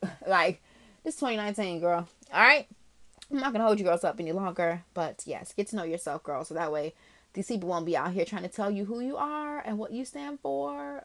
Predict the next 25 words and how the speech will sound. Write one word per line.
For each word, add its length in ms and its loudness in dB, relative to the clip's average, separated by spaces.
okay? 640 -6
Love 320 -2
you. 520 -2
Hmm. 280 -8
Love 200 0
the 80 -2
girl 180 2
you 180 0
are, 280 -2
honey. 460 -6
You 100 -6
can 140 2
always 340 2
evolve 440 0
her. 360 0
You 80 -4
can 120 0
always 380 -2
tweak 280 -6
her. 500 -2
But 120 0
you 80 -4
gotta 160 0
start 260 -2
loving 680 -2